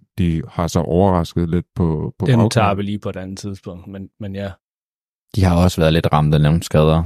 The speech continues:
Speaker 3: mange skader på en gang, Sheffield, i forhold til forsvaret. Der var en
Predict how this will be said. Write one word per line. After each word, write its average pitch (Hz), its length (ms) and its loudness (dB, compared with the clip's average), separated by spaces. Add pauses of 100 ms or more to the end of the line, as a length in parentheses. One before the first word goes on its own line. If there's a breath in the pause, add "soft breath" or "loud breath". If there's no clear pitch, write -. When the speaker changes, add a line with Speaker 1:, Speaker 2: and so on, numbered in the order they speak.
(140)
Speaker 3:
mange 85 220 2
skader 80 340 -2 (200)
på 80 60 0
en 82 140 2
gang, 82 260 -2
Sheffield, 85 380 -2 (340)
i - 40 -10
forhold 80 260 -2
til 82 80 -6
forsvaret. 85 540 -2 (960)
Der 90 80 0
var 85 140 4
en 82 340 -2